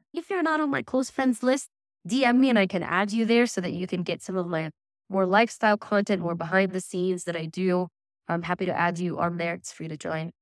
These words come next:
So I'm gonna be sharing a little bit more about what I'm gonna be doing in those two weeks of realignment, how things are gonna be changing. It feels like an important part of my journey, finding more discipline, finding more inspiration, being in nature,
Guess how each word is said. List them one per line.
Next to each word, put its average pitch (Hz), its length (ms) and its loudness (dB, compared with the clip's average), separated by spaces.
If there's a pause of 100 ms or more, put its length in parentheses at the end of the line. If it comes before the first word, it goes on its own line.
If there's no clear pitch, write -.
(320)
So - 140 0
I'm 247 60 4
gonna 294 100 4
be 330 100 2
sharing 320 300 0
a 285 80 4
little 285 160 4
bit 269 140 2
more 240 220 6
about 233 200 6
what 226 140 4
I'm 226 40 2
gonna 226 120 2
be 208 120 -2
doing 233 540 2
in 196 460 2
those 185 240 -2
two 233 280 -8
weeks 214 360 -8
of 180 180 0
realignment, 196 800 2 (240)
how 180 200 -2
things 196 280 0
are 190 140 4
gonna 185 160 -2
be 180 120 -4
changing. 190 640 0
It - 120 -8
feels 214 300 0
like 214 160 -2 (100)
an 202 100 2
important 262 560 4
part 214 300 4
of 240 80 4
my 226 220 6
journey, 254 680 -2 (440)
finding 262 360 4
more 185 160 2
discipline, 226 680 2
finding 233 480 2
more 180 160 0
inspiration, 185 680 -4
being 185 180 -4
in 170 240 -4
nature, 202 580 -2